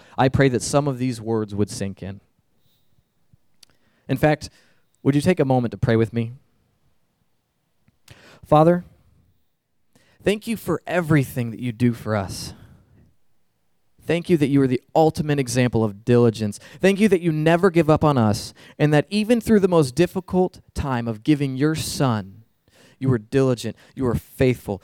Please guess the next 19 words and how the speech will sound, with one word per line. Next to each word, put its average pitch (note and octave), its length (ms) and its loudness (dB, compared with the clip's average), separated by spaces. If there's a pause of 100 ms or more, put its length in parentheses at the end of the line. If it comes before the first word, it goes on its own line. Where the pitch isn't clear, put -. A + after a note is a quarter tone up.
(140)
you C#3 140 -2
were C#3 80 4
determined B2+ 600 -2
to G2 60 -10
save D3+ 520 -4
our C#3+ 240 2
souls A2 440 -4
from A#2 140 -10
the A2 80 -2
eternal C#3 380 -8
separation C3 640 -4
and G#2 120 -8
damnation A2+ 540 -4
from G#2+ 220 -14
you. G2+ 240 -10 (720)
Father E3+ 260 4
God, D#3 180 4
I E3 140 4
pray D3+ 360 0